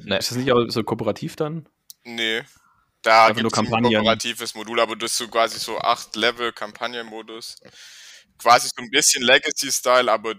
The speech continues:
Speaker 3: du machst nichts kaputt oder so, aber du kannst, hast auch so Boxen, wo du neue Sachen dann entdeckst und die kannst du
Speaker 2: Ja.
Speaker 3: nachher auch in deine Partien mit reinnehmen. Oder du packst ja wieder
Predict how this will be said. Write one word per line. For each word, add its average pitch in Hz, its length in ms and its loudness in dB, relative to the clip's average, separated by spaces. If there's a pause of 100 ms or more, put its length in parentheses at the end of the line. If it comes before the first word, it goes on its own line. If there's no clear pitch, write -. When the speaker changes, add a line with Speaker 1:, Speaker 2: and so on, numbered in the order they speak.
(160)
Speaker 3:
du 107 80 -16
machst 104 260 -2
nichts 110 180 -10
kaputt 110 320 -14
oder 107 200 -12
so, 104 240 -10
aber 101 180 -8
du 101 200 -16
kannst, 104 360 -10
hast 104 160 -10
auch 104 80 -8
so 104 140 -12
Boxen, 110 360 -6
wo 107 80 -8
du 104 120 -4
neue 104 260 -4
Sachen 110 300 -6
dann 101 100 -10
entdeckst 107 600 -6
und 104 100 -18
die 101 80 -12
kannst 110 260 -10
du 107 40 -8
Speaker 2:
Ja. 101 100 -10
Speaker 3:
nachher 110 400 0
auch 120 220 -4
in 107 120 -16
deine 107 180 -6
Partien 107 400 -16
mit 104 120 -16
reinnehmen. 123 540 -4 (300)
Oder 101 160 -14
du 107 60 -20
packst - 280 -8
ja 101 100 -12
wieder 101 260 -8